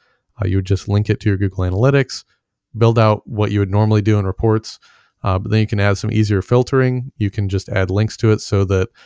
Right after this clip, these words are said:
your head of school or your dean or whomever can access this at any time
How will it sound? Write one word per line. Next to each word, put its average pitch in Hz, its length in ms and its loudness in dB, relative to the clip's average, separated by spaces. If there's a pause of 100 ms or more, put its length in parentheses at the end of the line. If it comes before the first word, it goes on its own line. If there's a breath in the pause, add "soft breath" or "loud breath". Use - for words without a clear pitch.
(160 soft breath)
your 98 260 0
head 98 140 2
of 90 100 -4
school 147 480 4
or 101 180 0
your 92 180 -2
dean 135 480 2
or 95 340 2
whomever 110 440 2
can 95 160 -6
access 101 400 -2
this 107 180 -2
at 101 80 -4
any 95 120 0
time 107 400 0